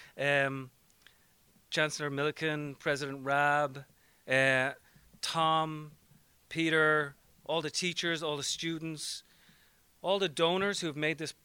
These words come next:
this program possible. Um, this is, uh, for me, a very special night. Um, I always feel that when I'm here,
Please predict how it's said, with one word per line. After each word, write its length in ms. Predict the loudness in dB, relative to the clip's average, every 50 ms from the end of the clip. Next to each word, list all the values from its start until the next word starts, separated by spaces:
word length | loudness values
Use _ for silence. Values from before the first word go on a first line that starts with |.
| -12 -10
this 160 | -8 -8 -8
program 580 | -10 -8 -6 -4 -4 -2 0 0 0 0 -2 -4 -6
possible. 540 | -2 -2 -2 -2 -4 -6 -6 -8 -8 -8 -10 -14 -12 -6
Um, 520 | -2 0 0 0 0 -2 -4 -6 -10 -12 -18 _ _ _ _ _ _ _ _ _ _ _ _ _ _ _ _ _ _ _ _ _ _ _ _ -8
this 260 | -4 -2 0 0 -2 -2 -4 -2
is, 520 | 0 2 2 2 2 2 0 0 0 0
uh, 240 | 2 2 2 2 0
for 160 | 0 -2 -4 -2
me, 280 | 0 2 2 2 2
a 40 | 2
very 240 | 2 2 2 2 2
special 400 | -2 -4 -4 -4 -4 -4 -6 -6
night. 300 | -4 -4 -4 -4 -6 -8 _ _ _ _ _ -10
Um, 400 | -6 -4 -4 -2 -4 -4 -8 -10 -16 -20 -20 -20 -20 -12 -4
I 100 | 0 2
always 260 | 2 4 4 2 0 -2
feel 300 | 0 0 2 2 2 2
that 140 | 0 0 0
when 100 | 0 -2
I'm 120 | -2 -2
here, 380 | -2 0 2 2 2 2 0